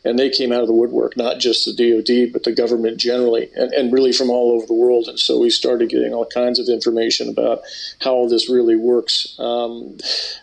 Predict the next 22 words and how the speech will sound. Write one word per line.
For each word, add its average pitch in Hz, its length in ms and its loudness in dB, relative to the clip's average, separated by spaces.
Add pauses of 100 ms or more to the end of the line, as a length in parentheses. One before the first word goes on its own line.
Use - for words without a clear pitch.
(300)
i-, 165 40 2
in 143 280 2
the 131 80 2
latest 139 400 2
research, 127 460 0
it 117 80 -10
might 127 160 -2
be 127 80 0
easier 123 240 2
to 120 80 2
work 120 240 0
backwards. 123 500 0
What 131 140 0
we 135 80 0
came 143 320 0
to 135 60 0
find 120 440 -2
is 113 120 2
that 117 140 0
there's 117 180 2
a 113 40 -2
critical 127 680 0